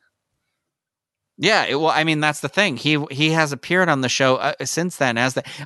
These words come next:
I, I mean, don't get me wrong. If, if, if, if, uh, T J continues to show up, which I hope he does because I do love T J, um, I, I want him to be the Blue Space Ranger because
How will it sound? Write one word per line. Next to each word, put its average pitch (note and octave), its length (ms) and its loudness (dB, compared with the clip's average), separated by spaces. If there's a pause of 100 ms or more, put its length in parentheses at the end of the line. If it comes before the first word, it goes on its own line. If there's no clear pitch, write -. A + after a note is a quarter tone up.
(100)
I, - 180 2
I G#3 80 2
mean, G3 160 2
don't G#3 100 0
get G3+ 120 -2
me G3 80 -2
wrong. C#3+ 240 2
If, C#3+ 260 0 (100)
if, F3 260 0
if, - 380 -2
if, D3 300 0
uh, C3+ 320 4 (240)
T B3 160 0
J B3+ 180 2
continues D#3 500 0
to C#3+ 100 0
show C3+ 200 4
up, C3+ 220 2 (140)
which B2+ 200 2
I C3 100 4
hope C3 180 2
he A#2 60 -2
does G2+ 220 -2
because A#2 280 -4
I B2 100 2
do A#2 180 -2
love F#2+ 220 -4
T G2+ 160 -4
J, E2 240 -8 (400)
um, A#2 480 2 (480)
I, F#3+ 420 2 (380)
I C#3 180 -2
want D3 280 0
him D#3 120 0
to C3+ 100 -2
be B2+ 120 2
the B2 100 2
Blue B2 200 0
Space A2+ 340 -2
Ranger C#3 260 0
because B2 260 -4